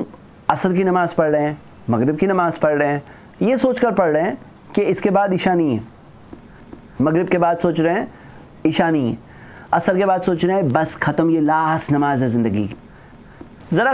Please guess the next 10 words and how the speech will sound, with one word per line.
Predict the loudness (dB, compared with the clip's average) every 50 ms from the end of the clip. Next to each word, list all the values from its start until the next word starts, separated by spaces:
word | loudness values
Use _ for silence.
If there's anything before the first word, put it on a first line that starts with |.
| 0 -2
سوچئے، | -4 -4 -2 0 0 0 -2 -4 -8 -14 -20 -20 -20 -20 -20 -20 -20 -20 -20 -4 -2
اگر | 0 0 2 2 2
ایسا | 2 0 2 2 0 0 2
ہو | 2 0 0
کسی | 0 -2 -2 -2 -2
کے | -2 -2 -2
ساتھ | 0 -2 -2 -2 -6 -12 -20 -20 -20 -20 -20 -20 -20 -20 -20 -20 -20 -4 -4
کہ | -2 -2 0
کسی | -2 -2 -2 -2 -2 0
کے | 0 -2